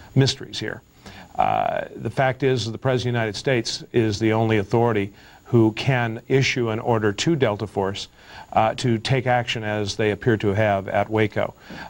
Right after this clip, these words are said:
Uh, exactly what's going on here, we're not sure yet because, of course, uh, Mister Clinton has denied that he signed a waiver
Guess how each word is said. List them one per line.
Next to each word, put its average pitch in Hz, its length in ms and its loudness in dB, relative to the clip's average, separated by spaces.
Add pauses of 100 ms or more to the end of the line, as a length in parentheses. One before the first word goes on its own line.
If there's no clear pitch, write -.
Uh, 107 500 2
exactly 127 640 0
what's 107 260 -4
going 135 220 0
on 139 160 2
here, 131 160 2
we're 127 120 2
not 117 200 -2
sure 147 220 0
yet 139 220 2
because, 107 420 -2
of 101 100 -8
course, 107 400 0 (340)
uh, - 200 0
Mister 127 240 -2
Clinton 123 360 -2
has 127 200 4
denied 135 460 2
that 107 100 0
he 107 80 2
signed 113 320 -2
a 117 60 2
waiver 123 440 2